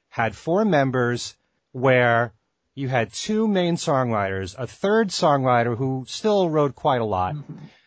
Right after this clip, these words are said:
Speaker 1: and even the fourth member wrote a couple of songs in there.
Speaker 2: Right.
Speaker 1: And then as musicians, they all contributed so much to each other's songs. And a lot of people want everything to have a simple explanation as to what the Beatles were.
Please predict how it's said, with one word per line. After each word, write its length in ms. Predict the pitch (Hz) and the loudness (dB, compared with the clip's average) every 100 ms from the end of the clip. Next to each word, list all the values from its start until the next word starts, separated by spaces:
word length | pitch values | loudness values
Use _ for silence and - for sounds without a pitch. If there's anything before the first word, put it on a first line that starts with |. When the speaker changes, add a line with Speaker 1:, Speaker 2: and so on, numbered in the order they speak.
| _ | _
Speaker 1:
and 200 | 151 160 | -2 0
even 200 | 202 190 | 2 2
the 80 | 170 | 4
fourth 300 | 190 196 180 | 4 4 4
member 280 | 151 135 127 | 2 2 2
wrote 200 | 127 117 | 0 0
a 100 | 131 | -2
couple 240 | 113 104 | -4 -4
of 60 | 98 | -6
songs 360 | 107 95 87 | -4 -6 -6
in 120 | 95 | -8
there. 180 | 87 82 | -8 -12
Speaker 2:
Right. 220 | - 139 - _ _ | -12 -12 -14 _ _
Speaker 1:
And 140 | - 160 | -2 2
then 160 | 180 | 2
as 260 | 180 185 180 | 2 0 2
musicians, 640 | 185 143 165 - 160 143 | 0 2 0 0 -2 -2
they 100 | 143 | 0
all 180 | 143 147 | 4 4
contributed 580 | - 139 - - 123 120 | 2 -4 -6 -6 -6 -6
so 200 | - 127 | -6 -4
much 420 | 120 92 - - - | -2 -4 -8 -16 -12
to 180 | 123 | -8
each 120 | 117 120 | -6 -4
other's 260 | 104 104 | -4 -4
songs. 520 | - 104 92 113 104 - _ _ _ _ | -6 -6 -8 -12 -18 -20 _ _ _ _
And 100 | 165 | 0
a 40 | 175 | 4
lot 240 | 185 240 | 4 2
of 80 | 247 | 0
people 420 | 226 214 190 170 | 0 0 0 0
want 320 | 147 160 160 - | 4 4 2 0
everything 580 | 165 156 151 156 143 131 | -2 -2 -4 -4 -4 -2
to 120 | 139 | -4
have 260 | 127 127 113 | 0 0 -2
a 60 | |
simple 440 | 104 - 139 131 127 | -6 -4 -2 -2 -2
explanation 600 | 120 - 120 113 107 120 | -2 -4 -2 -2 -4 -4
as 200 | 104 101 | -4 -4
to 100 | 110 | -4
what 240 | 101 123 | 0 0
the 80 | 135 | 0
Beatles 360 | 101 113 107 87 | -2 -2 -2 -4
were. 380 | 101 92 80 | -4 -4 -6